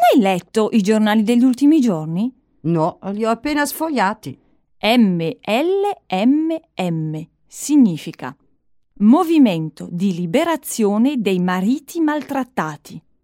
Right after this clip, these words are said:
Speaker 2: Ma dici sul serio?
Speaker 1: Come no? Ne ho intervistati due, il presidente e il segretario generale. Mi hanno detto che lo scopo dell'associazione è la difesa dei mariti oppressi da mogli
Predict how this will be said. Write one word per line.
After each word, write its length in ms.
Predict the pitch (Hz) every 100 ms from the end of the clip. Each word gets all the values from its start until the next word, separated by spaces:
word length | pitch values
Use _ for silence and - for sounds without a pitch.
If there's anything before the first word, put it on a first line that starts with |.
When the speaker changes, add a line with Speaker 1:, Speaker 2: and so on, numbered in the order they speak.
| _ -
Speaker 2:
Ma 260 | 202 214
dici 420 | 202 247 277 269
sul 220 | 254 262 247
serio? 920 | - 254 247 202 143 131 139 185 -
Speaker 1:
Come 500 | - 622 740 571 320
no? 460 | 220 202 175 165 156 _ _ _ _ _ _ _ -
Ne 300 | 196 208 214
ho 180 | 262 -
intervistati 920 | 226 214 220 190 196 - 294 302 269
due, 320 | 196 151 147 - _ _ _ _ _
il 180 | 196 180
presidente 880 | 262 370 294 254 202 196 240 294 381 _
e 120 | _ 190
il 100 | 180
segretario 680 | 285 269 277 311 339 330
generale. 640 | 277 269 247 190 151 131 - _ _ _ _ _ _ _ _ _ _ _
Mi 180 | - 254
hanno 180 | 349 359
detto 400 | 214 160 - 175
che 120 | 180
lo 100 | 180
scopo 380 | 185 294 320 220
dell'associazione 1120 | 190 180 180 311 311 247 - 214 180 156 196 - _ _
è 80 |
la 160 | 208 214
difesa 500 | 214 - 311 370 285
dei 160 | 202 208
mariti 460 | 226 233 170 -
oppressi 640 | 190 - 254 359 - - 370
da 200 | 220 208
mogli 440 | 202 240 330 359